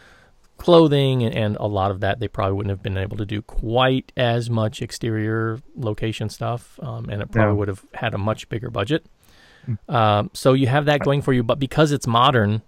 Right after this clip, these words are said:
Speaker 1: it's, you know, it's like, oh, okay, modern Hong Kong,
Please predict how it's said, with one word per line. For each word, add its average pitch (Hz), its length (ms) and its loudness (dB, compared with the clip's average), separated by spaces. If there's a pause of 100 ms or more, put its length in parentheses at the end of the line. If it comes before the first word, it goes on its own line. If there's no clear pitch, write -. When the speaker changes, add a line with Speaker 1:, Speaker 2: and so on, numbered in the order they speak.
Speaker 1:
it's, - 340 -6
you 139 80 -6
know, 104 200 -2
it's 104 120 -8
like, 110 200 -6
oh, 120 240 0
okay, 98 240 -6
modern 113 340 -2
Hong 120 220 -4
Kong, 127 400 -4